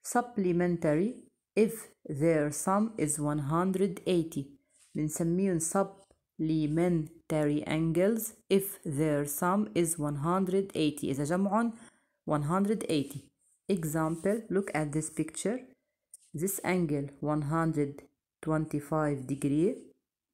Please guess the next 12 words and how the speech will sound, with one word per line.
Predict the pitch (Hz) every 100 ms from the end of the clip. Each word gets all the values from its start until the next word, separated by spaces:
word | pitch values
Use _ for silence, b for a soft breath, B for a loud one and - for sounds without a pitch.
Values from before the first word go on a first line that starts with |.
| _ _ _ _ _ - - - - _ _ -
This | 135 185 -
angle | 165 175 151 147 139 - _ _ - -
fifty-five | 202 - - 147 - 160 151 143 139 - _ _ _ 147 160
degree. | 165 185 180 180 - _ _ _ _ _ _ _ _
جمعهم | 143 175 180 160 156 185 - - _ _
one | 143 151 147
hundred | 147 180 185 175 196 196 - _ _ _ _ _ _ _ -
eighty | 165 165 165 170
degree، | 139 147 147 139 127 - _ _ -
يعني | 156 147 147 -
اسمهم | - 165 151 151 - _ _ _ _ -
supplementary. | - 214 220 - - 165 160 151 139 139 123